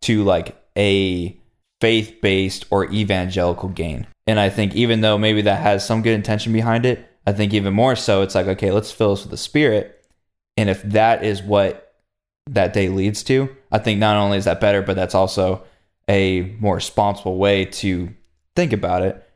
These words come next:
'cause every decision is gonna be based off of, okay, this is something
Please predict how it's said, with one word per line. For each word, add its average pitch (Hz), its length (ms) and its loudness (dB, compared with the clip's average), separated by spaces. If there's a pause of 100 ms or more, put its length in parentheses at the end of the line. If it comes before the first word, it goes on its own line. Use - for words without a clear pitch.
'cause 107 140 -2
every 110 220 0
decision 98 680 -2
is 101 120 -4
gonna 98 160 0
be - 20 -2
based 95 280 0
off 95 200 0
of, 90 260 -6 (400)
okay, 95 420 0 (360)
this 113 180 0
is 101 440 -4 (240)
something 101 540 -2